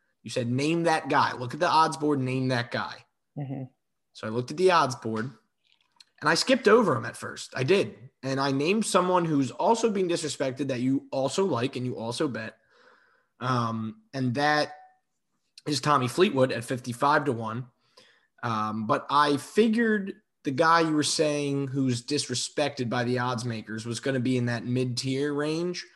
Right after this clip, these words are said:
Speaker 1: So I kinda skipped over the the top five, six guys, which is what this guy is. And you, I can't believe I missed him. You're absolutely right. It's Collin Morikawa.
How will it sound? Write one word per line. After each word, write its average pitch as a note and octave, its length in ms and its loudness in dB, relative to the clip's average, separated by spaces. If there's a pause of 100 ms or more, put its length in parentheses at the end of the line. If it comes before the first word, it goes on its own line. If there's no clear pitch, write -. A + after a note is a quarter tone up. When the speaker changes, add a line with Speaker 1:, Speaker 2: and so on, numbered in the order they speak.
(240)
Speaker 1:
So C#3+ 140 0
I C#3+ 80 4
kinda E3+ 280 2
skipped D#3 300 -2
over D#3 240 4
the B2+ 200 -4 (280)
the A#2 60 -6
top C3+ 500 -2
five, B2+ 300 -2
six C3 280 -6
guys, C3 520 -2
which A#2+ 180 -4
is A#2+ 280 -6
what A#2+ 220 -6
this A#2+ 160 -4
guy A2+ 240 -6
is. C#3 360 -4
And A#2+ 280 -2
you, C3 240 0
I A2+ 180 -4
can't D#3+ 320 -4
believe D#3+ 220 2
I D3+ 60 4
missed B2 260 -2
him. E3 120 0
You're A#2 120 -2
absolutely A#2+ 440 -4
right. A#2 300 -4 (640)
It's A2+ 220 -6
Collin C#3+ 380 4
Morikawa. D3 680 2